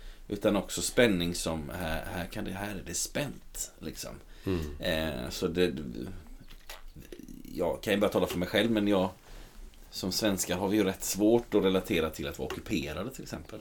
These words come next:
Speaker 2: Mm.
Speaker 1: Ofta. Eller jag har i alla fall det. Ehm, vi, man är ockuperad och, och, och man, visst, man kan säga så att, nej, men romarna, de, de lät liksom det judiska folket ha sin särart och med sin tro och sådär.
Speaker 2: Mm.
Speaker 1: Så att det är klart att det fanns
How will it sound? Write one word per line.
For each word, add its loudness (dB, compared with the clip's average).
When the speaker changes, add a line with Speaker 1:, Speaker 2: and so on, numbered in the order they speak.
Speaker 2:
Mm. 2
Speaker 1:
Ofta. -6
Eller 4
jag 8
har 2
i 2
alla -4
fall -6
det. -8
Ehm, 6
vi, 6
man 4
är 0
ockuperad 6
och, 2
och, -4
och 2
man, 4
visst, -6
man -8
kan -12
säga 4
så -2
att, -6
nej, -2
men 0
romarna, -2
de, -4
de -2
lät 2
liksom 2
det 4
judiska -2
folket -8
ha 2
sin 0
särart -2
och -10
med -10
sin -8
tro -4
och -6
sådär. -2
Speaker 2:
Mm. 4
Speaker 1:
Så 4
att -2
det -2
är -8
klart 8
att -6
det -8
fanns -4